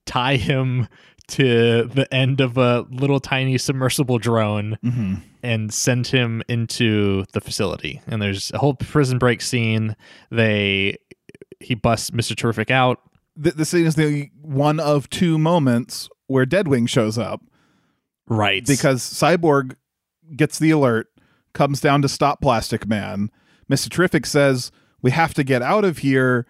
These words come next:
Speaker 2: You have to bust through the dome ceiling." Pretty ridiculous to put a dome ceiling on an underground
Speaker 1: Right.
Speaker 2: prison. Bad idea from a design perspective. Uh, Mis-
Speaker 1: Domed glass ceiling, to
Speaker 2: Yeah,
Speaker 1: be clear.
Speaker 2: <laughs> well,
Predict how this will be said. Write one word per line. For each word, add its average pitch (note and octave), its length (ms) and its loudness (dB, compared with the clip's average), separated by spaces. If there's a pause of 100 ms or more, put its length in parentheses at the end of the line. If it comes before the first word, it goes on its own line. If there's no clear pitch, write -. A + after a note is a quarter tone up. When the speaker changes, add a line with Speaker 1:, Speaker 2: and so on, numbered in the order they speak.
(260)
Speaker 2:
You C3 140 0
have D#3 180 0
to D3 80 0
bust C#3 420 -2
through D#3+ 160 2
the C3+ 100 0
dome C#3+ 340 0
ceiling." B2 540 0 (500)
Pretty G4 240 0
ridiculous E4+ 440 0
to - 60 -16
put G#3 140 2
a E3 40 2
dome E3 260 0
ceiling D3+ 400 0
on C#3+ 120 2
an C#3+ 40 2
underground C3+ 400 2
Speaker 1:
Right. A#2+ 140 4
Speaker 2:
prison. B2+ 300 2 (460)
Bad F#3+ 200 2
idea C#3+ 600 2 (220)
from D3+ 200 0
a C3+ 40 0
design C#3 340 2
perspective. B2 640 0 (360)
Uh, B2 220 2
Mis- F3 120 4
Speaker 1:
Domed A3+ 220 2
glass D#3+ 320 2
ceiling, G#2+ 420 -4
to F3 100 0
Speaker 2:
Yeah, G3 60 2
Speaker 1:
be - 120 0
clear. G3+ 260 2
Speaker 2:
<laughs> G#3 40 -10
well, F3 440 2